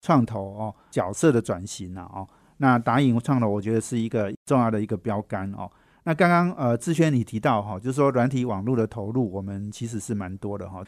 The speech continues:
当然也是这个台湾产业在做改变，哈，转型，哦。那另外其实软体网络的机会也多了，哈，因为我们看到去年一个很重要就是阿 P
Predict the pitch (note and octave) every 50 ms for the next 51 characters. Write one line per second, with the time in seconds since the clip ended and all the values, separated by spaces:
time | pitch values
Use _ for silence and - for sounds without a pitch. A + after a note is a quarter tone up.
0 | - - - - F3+ G3 E3 D3 B2 A2+ A2 - - E3 C#3+ A2+ - _ _ _
1 | - - D3+ C#3 C3 B2+ - B2+ C3+ D#3 E3 - C3+ A2 G2+ A#2+ C3+ A#2+ C3+ A#2+
2 | A2+ - B2 A2 G2+ F#2+ _ - - F#2+ E2+ F#2+ B2+ C3 G#2+ F2 G2 - - A#2+
3 | G2+ G2 - - G#2 F#2+ G2 G#2 - - A2 F#2+ F#2+ G#2+ C#3+ - A#2 G#2+ A#2 C3+
4 | C#3 D3 D3+ D3+ D3+ C#3+ B2+ A#2 - - C3+ C#3+ - B2 A2+ A2 - _ _ _
5 | _ - - C#3 D3 D#3+ D3+ C#3 B2 A2 A2 B2+ C#3+ B2+ A#2 G#2+ - - C3 C3
6 | C3+ C3 A#2 G#2 G2 F2+ F2 - - A#2 G#2+ A2 G#2 G2 F2+ G2+ F#2+ A2 C#3 D3+
7 | C3+ A#2 A2 A2 - D3 C#3 C#3 B2 A2 - _ _ - - - B3 G3+ C#3+ A#2
8 | A2 A2+ A2+ B2+ - - C3 C#3 D3+ D3 C3+ B2+ A2 A2 - D3 C3+ C3 B2 B2+
9 | B2+ C3+ C3+ B2+ B2+ C3 B2+ - - D#3 C3+ A#2